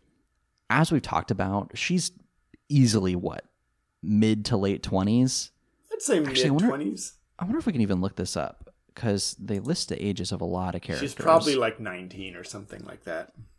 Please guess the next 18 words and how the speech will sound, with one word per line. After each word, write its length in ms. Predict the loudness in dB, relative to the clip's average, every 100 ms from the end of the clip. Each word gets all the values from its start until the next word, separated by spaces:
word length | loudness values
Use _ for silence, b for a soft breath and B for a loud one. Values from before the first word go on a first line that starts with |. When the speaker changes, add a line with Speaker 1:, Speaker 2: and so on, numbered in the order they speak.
| -6
Speaker 1:
Twenty-four. 580 | 0 2 2 0 -6 -10 _ _
Speaker 2:
Twenty-four, 720 | -4 -2 0 2 2 2 -2
all 160 | -4 -2
right. 360 | 0 -2 -4 -12 -6
Speaker 1:
Twenty-four, 500 | 0 2 0 -2 0
okay. 200 | 0 0 -6 -18 -6
So 440 | 2 2 2 0 -4 -18 -20 -20 _
Speaker 2:
She's 180 | -8 -2
just 160 | -2 -2
a 60 |
twenty-four-year-old 840 | -2 0 0 6 8 10 8 8
woman 320 | 4 2 2 0
who's 300 | -2 -4 -4
friends 500 | 6 6 8 4 0
with 160 | -2
this, 220 | -2 -4
like, 180 | -6 -8
pre-teenager. 960 | -6 -4 -4 -4 -10 -10 -14 -16 -20